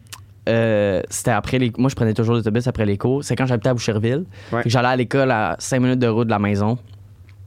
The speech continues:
Speaker 1: Fait que je prenais
Speaker 2: Ah, puis t'avais
Speaker 1: l'autobus
Speaker 2: l'autobus quand même ?
Speaker 1: matin et soir. Ouais,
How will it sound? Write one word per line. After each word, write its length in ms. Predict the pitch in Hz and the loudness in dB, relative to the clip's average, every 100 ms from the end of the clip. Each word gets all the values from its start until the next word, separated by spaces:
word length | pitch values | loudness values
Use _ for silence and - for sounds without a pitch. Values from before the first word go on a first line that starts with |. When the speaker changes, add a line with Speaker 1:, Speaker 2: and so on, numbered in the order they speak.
| - - | -18 -8
Speaker 1:
Fait 120 | 107 | -8
que 20 | |
je 40 | - | -2
prenais 180 | 120 | 0
Speaker 2:
Ah, 80 | 120 | 0
puis 100 | 113 | 2
t'avais 80 | 135 135 | 0 2
Speaker 1:
l'autobus 120 | 147 | 0
Speaker 2:
l'autobus 400 | 170 180 147 190 | 0 0 -2 -4
quand 120 | 156 139 | -2 -2
même ? 240 | 185 185 - | -4 -6 -2
Speaker 1:
matin 260 | 127 117 143 | 0 2 0
et 140 | 127 | 0
soir. 480 | - 117 110 - - - - - - - | 0 -2 -2 -6 -18 -20 -20 -20 -14 -6
Ouais, 240 | 110 107 | -4 -4